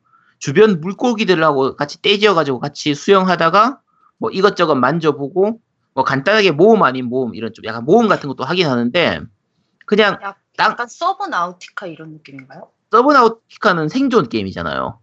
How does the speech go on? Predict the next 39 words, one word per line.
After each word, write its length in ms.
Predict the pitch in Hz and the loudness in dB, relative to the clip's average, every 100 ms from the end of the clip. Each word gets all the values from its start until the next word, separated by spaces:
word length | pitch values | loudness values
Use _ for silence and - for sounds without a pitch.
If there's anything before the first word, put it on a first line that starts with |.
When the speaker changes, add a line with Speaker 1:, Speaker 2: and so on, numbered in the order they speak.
| - | -10
Speaker 2:
네. 80 | 165 | -6
Speaker 1:
그러니까 380 | 135 147 - - _ _ _ - - | -2 0 0 -4 _ _ _ -20 -14
그 120 | - 147 | -2 0
오히려 320 | 160 175 165 | 4 4 4
그 120 | 131 | 2
괴물도 480 | 117 135 170 185 180 | 2 4 4 4 4
있고 200 | 160 135 | 2 0
적도 340 | 143 151 - | -2 -4 0
있고 260 | 160 151 143 | 0 0 -4
그 100 | - | 0
사이에서 300 | 165 156 139 | 2 2 0
싸우면서 720 | 143 175 190 160 147 165 175 | 0 2 2 2 -2 0 0
뭐 280 | 151 123 107 | 2 2 2
이렇게 440 | 95 113 120 113 _ _ _ _ _ _ | -4 -4 -2 -4 _ _ _ _ _ _
계속 360 | - 127 185 - | -4 0 0 2
먹을 240 | 165 190 | 4 4
것도 260 | 156 117 123 | 2 -2 0
얻어야 300 | 117 131 131 | 2 2 2
되고 240 | 123 120 | 0 0
물도 480 | 117 147 156 160 156 | 2 4 4 4 2
채취해야 480 | 151 123 147 135 120 | 0 -6 0 0 2
되고 260 | 120 117 | 2 0
건설도 540 | 113 120 120 160 143 147 | 0 0 2 2 6 4
해야 120 | 131 | 4
되고 220 | 113 107 | 2 0
이런 140 | 113 123 | -2 -2
건데 480 | 101 107 135 82 - _ _ _ _ | 0 0 0 0 -6 _ _ _ _
이거는 420 | 208 226 226 180 | 2 2 2 0
그런 240 | 156 202 220 | 2 2 4
게 80 | 170 | 0
아니라 460 | 101 113 143 98 - | -2 -2 -2 -4 -6
그냥 340 | 190 196 185 _ _ _ _ | -2 -2 -2 _ _ _ _
자연스럽게 600 | - 190 240 285 226 160 | -2 2 2 2 -2 -2
바다를 340 | 151 202 208 160 | -2 0 0 0
수영하고 360 | 220 220 175 | -2 -2 -2
놀러 220 | 113 123 | -2 0
다니기만 360 | 160 190 147 113 | 0 0 -2 -2
하면 180 | 95 92 | -2 -6
되는 320 | 104 87 - | -8 -8 -10